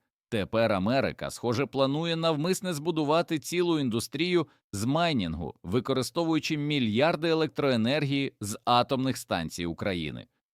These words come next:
Вони ж давно мріють про крупні дата-центри, які будуть працювати цілодобово, забезпечуючи світовий ринок криптовалют. Вже давно відомо, синов'я Трампа, Вітькова і інші гравці активні у цій сфері,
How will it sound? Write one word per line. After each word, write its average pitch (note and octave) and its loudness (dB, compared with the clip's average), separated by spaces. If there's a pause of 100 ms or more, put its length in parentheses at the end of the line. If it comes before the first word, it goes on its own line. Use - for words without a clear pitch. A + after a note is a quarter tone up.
Вони A#2 2
ж D3+ -4
давно E3 0
мріють E3 -2
про D#3 0
крупні D3 0
дата-центри, G2+ -2
які F#2 -4
будуть D3+ -4
працювати B2+ -2
цілодобово, A#2+ 0 (300)
забезпечуючи G2 -4
світовий G#2+ -2
ринок E3+ 0
криптовалют. A#2+ -2 (300)
Вже G#2 -2
давно D#3 0
відомо, F2 -2
синов'я A2+ 0
Трампа, D#2+ -2 (300)
Вітькова F#2+ -4 (100)
і A#2 -2
інші G3 0
гравці G#2+ 0
активні D#3 0
у C#3+ 0
цій C#3 -2
сфері, A2 -2